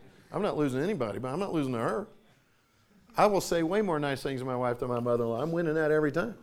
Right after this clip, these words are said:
'Cause I got her all the time. My mother-in-law has to pick up a phone and dial numbers. And then we don't have to answer it.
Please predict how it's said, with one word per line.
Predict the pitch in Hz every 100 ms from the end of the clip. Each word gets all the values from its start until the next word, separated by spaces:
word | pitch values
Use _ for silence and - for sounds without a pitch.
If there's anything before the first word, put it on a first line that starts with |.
| - - - - _ - _ _ _ _ _ - _ _ _ _ _ _ _ _
'Cause | -
I | 202
got | 226 226
her | 220
all | 226 233
the |
time. | - 233 294 151 110 -
My | - 220
mother-in-law | 240 247 190
has | 151
to |
pick | 147 214
up | 202
a | -
phone | - 196 226
and | 175
dial | 143 135 202
numbers. | 190 233 165 - - _ _ _ _ _ _ _ _ _ _ _
And | 131
then | 165
we | 202
don't | 214
have | 220
to | -
answer | 185 240 220 143
it. | -